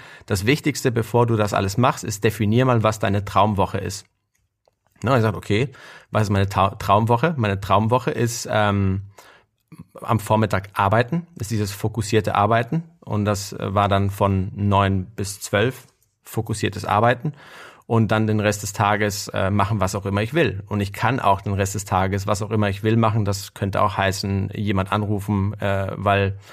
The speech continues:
äh, es irgendein Business-Thema gibt oder was auch immer, ne? Das ist diese Flexibilität vom Rest des Tages zu behalten, ne? Und da, und da, da bin ich dazu gekommen, dass wir diese, dass ich dieses, ähm, drei Stunden Vormittag definiert habe.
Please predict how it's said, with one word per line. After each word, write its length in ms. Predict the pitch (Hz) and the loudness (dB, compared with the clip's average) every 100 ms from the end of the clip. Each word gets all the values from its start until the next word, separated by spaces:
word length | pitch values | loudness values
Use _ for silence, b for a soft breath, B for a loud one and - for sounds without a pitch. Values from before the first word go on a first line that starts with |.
| B B B B _ | B B B B _
äh, 440 | - 92 50 - 50 - - - | -6 -4 -4 -8 -10 -14 -16 -6
es 160 | 107 | -6
irgendein 360 | - 107 107 101 | -2 0 0 0
Business-Thema 600 | 120 123 117 - 113 107 | 0 0 -2 0 2 2
gibt 480 | 101 104 101 - - | 2 0 -2 -10 -6
oder 600 | 104 98 98 92 90 92 | 0 2 4 4 2 -2
was 260 | 110 110 135 | -4 0 0
auch 80 | 151 | 2
immer, 240 | 156 92 | 2 2
ne? 180 | 101 156 | 2 0
Das 180 | - 113 | 0 -4
ist 80 | 120 | 0
diese 160 | 123 | 0
Flexibilität 800 | 117 113 - 113 107 107 - 127 | 0 -2 0 2 2 2 2 0
vom 120 | - | 0
Rest 260 | 104 110 - | 0 0 0
des 120 | 101 | -6
Tages 380 | - 110 95 98 | 0 0 0 -2
zu 120 | 110 | -6
behalten, 460 | 98 101 117 - 92 b b b - | 0 2 2 0 -12 b b b -2
ne? 180 | 123 151 B B B - | -2 -2 B B B -2
Und 300 | 110 107 107 | 0 2 2
da, 160 | 110 | 2
und 160 | - 110 | 2 2
da, 300 | 113 120 117 | 4 4 2
da 160 | - | 2
bin 120 | 120 120 | 2 2
ich 80 | |
dazu 220 | 113 107 117 | 2 0 -2
gekommen, 260 | 107 110 | 0 0
dass 140 | 104 101 | 0 -2
wir 80 | |
diese, 240 | 98 107 98 | -2 -2 -2
dass 160 | 98 101 | -4 -4
ich 80 | |
dieses, 360 | 98 101 98 98 | -4 -2 -2 -2
ähm, 380 | 92 90 85 85 - _ | -2 -2 -2 -8 -12 _
drei 200 | - 110 | 0 0
Stunden 400 | - 117 117 113 | 2 2 2 0
Vormittag 580 | - 117 127 127 131 - - _ _ _ | 0 2 2 2 0 -2 -16 _ _ _
definiert 420 | 131 120 123 127 | -2 0 0 2
habe. 320 | 131 120 131 | 2 2 2